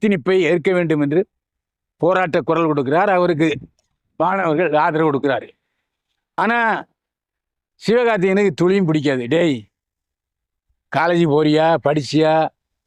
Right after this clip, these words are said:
பட்டம் வாங்கினியா, வேலைக்கு போறியான்னு இரு. ஏன் உனக்கு எதுக்கு இந்த வேலை?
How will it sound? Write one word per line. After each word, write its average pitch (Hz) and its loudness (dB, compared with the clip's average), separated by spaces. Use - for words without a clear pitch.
பட்டம் 139 0
வாங்கினியா, 147 0
வேலைக்கு 143 0
போறியான்னு 151 0
இரு. 127 -4
ஏன் 131 0
உனக்கு 175 0
எதுக்கு 180 0
இந்த 165 2
வேலை? 160 0